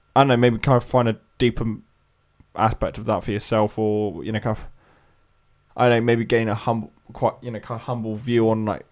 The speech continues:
things like that, and look at how you, sp-, you know, kind of interact with other people and how you, you know, kind of judge people and how you view people, um, that you know, pe-,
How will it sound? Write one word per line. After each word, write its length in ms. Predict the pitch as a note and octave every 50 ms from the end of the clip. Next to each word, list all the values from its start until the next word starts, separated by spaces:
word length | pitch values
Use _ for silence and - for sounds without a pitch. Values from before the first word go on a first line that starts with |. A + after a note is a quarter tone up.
| _ _
things 180 | - B2+ A#2 G2
like 100 | G#2+ G2+
that, 200 | A2 G#2+ F#2 D2+ - - _
and 280 | - G#2+ G#2+ A2 G#2 - - _ _ _ _ _ _ _ _ _ _ -
look 380 | - C#2+ F2 B2 B2 A#2 - A2
at 60 | G2+
how 140 | - B2 A2
you, 260 | G#2+ A2 A2+ A#2+ A#2+ A#2
sp-, 160 | - - - - _ _
you 100 | C3 A#2+
know, 80 | A2
kind 200 | G#2 - A#2+ A2
of 100 | - - - - - - - - _ _ _ _ _ _ _ _ _ _ _ _ _ _ _
interact 320 | - C3 B2 - B2+ G2 F2
with 100 | A2+ A2+
other 140 | A2 G#2+
people 280 | G#2 A#2 A2 G#2+ A2+ A2
and 100 | A2 G#2+
how 100 | G#2+ B2
you, 220 | G#2+ G#2+ A2 A2 G#2+ - _ _ _ _ _ _ _ -
you 80 | -
know, 80 | B2 B2
kind 160 | - A#2+ G#2+
of 60 | - -
judge 200 | - A#2 A2 -
people 180 | - A2+ G2+ A2
and 80 | G#2+
how 60 | A#2
you 180 | A2+ G#2 G#2 G#2+
view 280 | A2+ D3+ A#2+ A#2 A#2 A2+
people, 480 | - B2+ A2+ G#2+ - A2 A2 G#2+ - - _ _ _ - _ _ _ _ _ _ -
um, 240 | - A2 A2 G#2+ G#2
that 100 | A2 A2
you 400 | A2+ A2 A2 G#2+ G#2 G#2+ G#2 - _ _ _
know, 480 | A#2+ B2+ B2+ B2+ B2 A#2 A#2+ A#2+ A#2 A2+
pe-, 220 | G#2+ - B2+ -